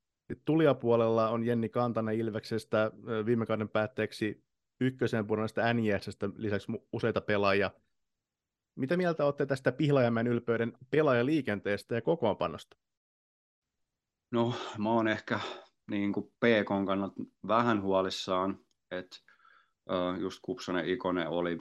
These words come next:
Speaker 2: tosi merkittävässä roolissa viime kaudella ja, ja tota, ö, ehkä sinne tulleissa,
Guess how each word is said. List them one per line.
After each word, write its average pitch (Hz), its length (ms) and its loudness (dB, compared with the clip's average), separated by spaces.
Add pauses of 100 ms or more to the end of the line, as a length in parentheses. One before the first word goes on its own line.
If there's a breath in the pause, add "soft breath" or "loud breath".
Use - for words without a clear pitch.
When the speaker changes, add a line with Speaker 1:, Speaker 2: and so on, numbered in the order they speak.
Speaker 2:
tosi 87 200 -6
merkittävässä 85 540 -2
roolissa 85 380 -6
viime 87 200 -2
kaudella 80 640 -4
ja, 76 320 -4 (200)
ja 82 280 -12
tota, 82 540 -4 (640 soft breath)
ö, - 40 -8 (520)
ehkä 95 240 -6
sinne 98 280 -4 (360)
tulleissa, 92 800 4